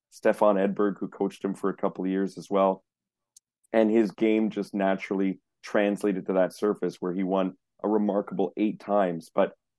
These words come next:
he's won everywhere, and he would have won more on clay at the French Open if it weren't for one Rafa Nadal. That was Rafa's surface of choice where he's won thirteen times. So Federer's done it on every surface possible.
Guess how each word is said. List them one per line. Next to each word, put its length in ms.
he's 160
won 240
everywhere, 720
and 140
he 60
would 180
have 120
won 220
more 280
on 200
clay 280
at 80
the 80
French 360
Open 280
if 100
it 80
weren't 200
for 140
one 300
Rafa 360
Nadal. 580
That 200
was 200
Rafa's 680
surface 460
of 100
choice 320
where 160
he's 240
won 240
thirteen 420
times. 400
So 240
Federer's 360
done 220
it 80
on 140
every 220
surface 420
possible. 680